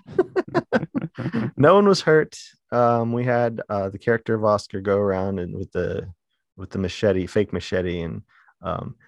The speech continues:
that was some of my favorite stuff to edit, 'cause I just wanted to make it as nuts as possible. You were great. Oh, I don't wanna skip by the, uh, the discovery of the body. You know, at one point, Jimmy's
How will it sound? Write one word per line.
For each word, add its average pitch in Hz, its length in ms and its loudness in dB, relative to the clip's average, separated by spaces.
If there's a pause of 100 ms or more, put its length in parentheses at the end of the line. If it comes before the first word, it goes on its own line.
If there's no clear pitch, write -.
that 139 140 6
was 165 120 4
some 151 160 2
of 131 80 4
my 107 120 4
favorite 110 440 2
stuff - 300 -2
to - 180 -12
edit, 85 240 -6 (600)
'cause - 360 -2
I 110 100 0
just 117 220 -2
wanted 113 160 4
to 101 60 0
make 101 200 -2
it 98 60 -2
as 92 140 -4
nuts 101 340 -2
as - 180 -10
possible. 101 720 -2 (400)
You 131 160 6
were 135 120 6
great. 95 420 -4 (240)
Oh, 139 100 6
I 131 100 8
don't 143 200 4
wanna 147 180 0
skip - 340 -6
by 117 240 6
the, 104 300 0
uh, 92 240 0 (760)
the 113 140 0
discovery 120 560 2
of 101 100 0
the 98 100 -4
body. 117 540 0 (140)
You 110 80 -2
know, 90 220 -2
at 82 80 -2
one 127 220 2
point, 107 400 -4
Jimmy's 110 520 0